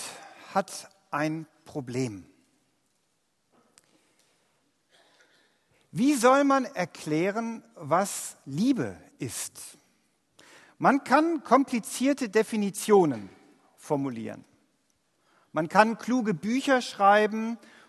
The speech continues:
und wenn man kreativ veranlagt ist, kann man auch Gedichte verfassen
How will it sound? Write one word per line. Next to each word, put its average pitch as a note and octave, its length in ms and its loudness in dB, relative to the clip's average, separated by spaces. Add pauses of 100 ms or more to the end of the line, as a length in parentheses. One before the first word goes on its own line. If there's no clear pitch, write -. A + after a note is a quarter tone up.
(120)
und F3 120 -4
wenn F#3+ 120 4
man F#3+ 140 2
kreativ F#3+ 540 0
veranlagt A#3 640 4
ist, - 240 -8
kann G3 160 0
man G3+ 160 0
auch F3 240 0
Gedichte - 560 -2
verfassen G3+ 800 -4